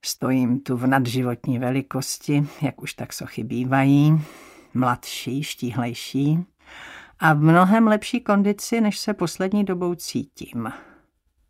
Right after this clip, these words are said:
Vzpřímená, s narovnanými rameny, rty stočené do pevného, leč dobrotivého úsměvu.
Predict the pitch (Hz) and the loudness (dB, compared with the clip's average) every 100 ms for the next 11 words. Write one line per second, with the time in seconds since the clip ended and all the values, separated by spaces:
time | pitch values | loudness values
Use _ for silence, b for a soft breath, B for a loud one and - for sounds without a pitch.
0 | _ - - - - 180 185 190 202 208 | _ -8 -8 -6 -4 -2 0 -2 -2 -4
1 | 220 _ _ _ _ - - 151 139 131 | -6 _ _ _ _ -8 2 4 4 2
2 | 135 131 135 139 127 127 147 165 175 180 | 0 0 -2 -4 -6 -2 -2 0 -2 -2
3 | 180 B B 156 123 - 170 - - 156 | -4 B B 2 2 2 -2 -2 -6 -6
4 | - 147 135 127 151 185 175 175 170 160 | -2 0 0 0 -2 -2 0 0 0 0
5 | 147 127 113 120 131 127 - 185 170 175 | 0 -2 -4 -6 -6 -8 -8 -10 -6 -6
6 | 151 - - - - 117 113 117 127 | -6 -8 -10 -14 -10 -8 -8 -8 -10